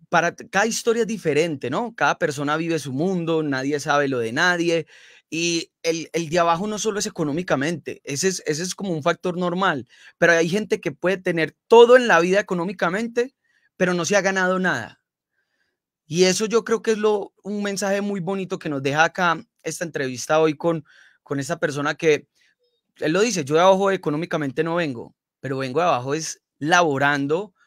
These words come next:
poniéndome las botas", como dijo ahora, clavando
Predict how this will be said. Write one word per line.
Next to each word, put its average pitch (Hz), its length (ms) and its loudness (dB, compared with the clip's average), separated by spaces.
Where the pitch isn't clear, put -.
poniéndome 151 400 0
las 151 180 4
botas", 170 680 4
como 151 240 -8
dijo 151 180 -2
ahora, 165 340 4
clavando 160 1000 2